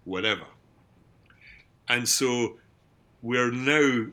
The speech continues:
beginning to realize what Marzic, Watkins, and Gary said thirty years ago, that informal learning can be realized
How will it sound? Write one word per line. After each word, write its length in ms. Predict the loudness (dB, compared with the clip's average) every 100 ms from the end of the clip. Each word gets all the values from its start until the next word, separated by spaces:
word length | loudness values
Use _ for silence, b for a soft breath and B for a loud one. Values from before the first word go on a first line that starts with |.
| -12
beginning 440 | -12 -2 -2 -2 -6
to 120 | -6
realize 880 | -4 2 4 4 2 -2 -4 -6 -8 -10 _ -6
what 200 | -6 -6
Marzic, 680 | -4 -2 0 0 -2 -4 -20 _
Watkins, 640 | -6 -6 -6 -12 -12 -10 -12 -12
and 260 | -14 -12
Gary 400 | -2 0 0 -2
said 560 | -6 -6 -4 -6 -8 -12 _ _
thirty 380 | -6 -6 -8 -14
years 420 | -10 -8 -8 -10
ago, 300 | -14 -16 -20 _ _ _ _ b -6
that 160 | -4 -2
informal 440 | -4 -6 -6 -6
learning 420 | -8 -8 -8 -10
can 220 | -12 -16 -12
be 240 | -10 -8
realized 720 | -6 -4 -4 -4 -6 -8 -10